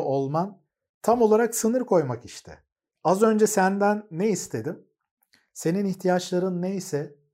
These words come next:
buna göre bunları yazmanı, yani bir şekilde aradaki sınırda öncelikle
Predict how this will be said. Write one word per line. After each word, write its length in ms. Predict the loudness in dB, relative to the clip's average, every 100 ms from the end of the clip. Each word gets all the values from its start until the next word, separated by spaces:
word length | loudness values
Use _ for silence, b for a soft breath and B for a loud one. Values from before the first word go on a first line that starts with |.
| _ _ -6
buna 240 | -2 0
göre 400 | 2 2 0 -4
bunları 320 | -4 -2 0
yazmanı, 720 | 0 2 0 -2 -4 -4 -6 _ _ _ _ _ _ _ _ _ _ _
yani 240 | -4 -2 -2
bir 60 |
şekilde 380 | -2 -2 0 0
aradaki 420 | 2 2 0 -4
sınırda 400 | -6 -6 -4 0
öncelikle 680 | 0 -2 -6 -8 -4 -4 -4